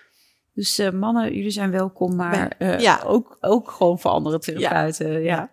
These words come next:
Speaker 1: ja. Ehm, ik ga hem toch nog even stellen voor degene die, eh, die dit wil. Je hebt het wel voor een deel gezegd hoor, maar ik vind het wel leuk om ook daar aandacht aan te besteden.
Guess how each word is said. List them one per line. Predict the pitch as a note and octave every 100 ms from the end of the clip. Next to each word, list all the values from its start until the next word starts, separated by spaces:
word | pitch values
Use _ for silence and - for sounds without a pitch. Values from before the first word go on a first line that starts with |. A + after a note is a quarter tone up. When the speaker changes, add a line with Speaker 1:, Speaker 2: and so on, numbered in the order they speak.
| _ -
Speaker 1:
ja. | E3 E3+ - - - - - _
Ehm, | B3+ C4+ C#4 C#4 C#4 C#4 C#4 C#4 _ _ _ _ _ -
ik | - -
ga | G3+
hem |
toch | F3 A3
nog | G#3+
even | F#3+ F#3
stellen | - E3+ D3 - D3
voor | - -
degene | E3+ E3+ D#3+
die, | E3 E3 E3
eh, | E3+ E3
die | F3
dit | D#3+ D3+
wil. | D#3+ E3
Je | F3+
hebt | F#3
het | F#3+
wel | G#3 G#3
voor | G3
een | F#3
deel | F3+ F3+
gezegd | E3+ F3 E3+ -
hoor, | F3+
maar | F#3
ik |
vind | - F3
het | F#3+
wel | F#3
leuk | F#3 F#3
om | F#3 F3
ook | F3 E3+
daar | F#3 E3+
aandacht | F3 E3
aan | E3
te | D3+
besteden. | F3 - D#3+ F3